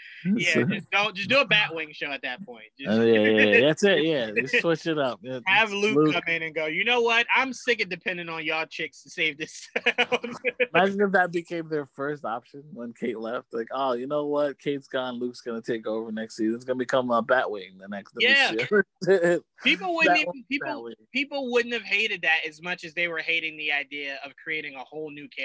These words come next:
Speaker 2: A whole new
Speaker 1: character
Speaker 2: character. I agree.
Speaker 1: instead of recasting. Yeah, I think they would have accepted that more 'cause to us, that was always the end game, was for Luke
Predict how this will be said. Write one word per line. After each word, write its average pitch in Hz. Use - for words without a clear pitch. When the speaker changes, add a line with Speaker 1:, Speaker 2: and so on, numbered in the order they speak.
Speaker 2:
A -
whole 123
new 117
Speaker 1:
character -
Speaker 2:
character. 107
I 113
agree. 127
Speaker 1:
instead 104
of -
recasting. 135
Yeah, 135
I 190
think 220
they 202
would 196
have 175
accepted 185
that 156
more 147
'cause 208
to 226
us, 269
that 226
was 247
always 208
the 196
end 294
game, 143
was 175
for 185
Luke 180